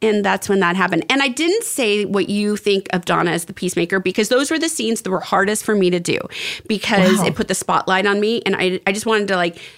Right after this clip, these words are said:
Speaker 1: be funny, entertain, fit in. I didn't
Speaker 2: Oh,
Speaker 1: wanna
Speaker 2: or,
Speaker 1: be
Speaker 2: or
Speaker 1: like
Speaker 2: blend in a little bit more.
Speaker 1: Yeah. So when I had those lines,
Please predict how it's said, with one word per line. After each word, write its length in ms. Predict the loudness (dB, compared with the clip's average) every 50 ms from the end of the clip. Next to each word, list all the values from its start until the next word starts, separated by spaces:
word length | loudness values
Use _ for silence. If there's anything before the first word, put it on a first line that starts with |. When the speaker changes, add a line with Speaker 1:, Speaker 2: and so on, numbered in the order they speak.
| -20 _ _ -4
Speaker 1:
be 100 | -4 -2
funny, 400 | 0 2 2 2 2 2 2 2
entertain, 440 | 0 0 -2 -2 -2 0 0 0
fit 240 | 0 0 0 2 4
in. 280 | 4 4 4 4 2 2
I 120 | 4 4 6
didn't 180 | 6 6 6 6
Speaker 2:
Oh, 20 |
Speaker 1:
wanna 160 | 6 4 6
Speaker 2:
or, 40 | 6
Speaker 1:
be 40 | 4 4
Speaker 2:
or 40 |
Speaker 1:
like 140 | 4 4 4
Speaker 2:
blend 340 | 4 4 4 4 4 4 4
in 200 | 2 2 2 2
a 60 | 2 2
little 260 | 2 2 2 2 4
bit 160 | 2 2 2
more. 460 | 2 2 2 2 0 0 -2 -6 -8 -6
Speaker 1:
Yeah. 400 | -2 0 2 2 4 2 2 2
So 160 | 0 0 0 2
when 140 | 2 4
I 100 | 4 4
had 240 | 2 2 2 2 2
those 220 | 2 2 2 2 2
lines, 580 | 2 4 4 4 4 4 2 2 2 0 0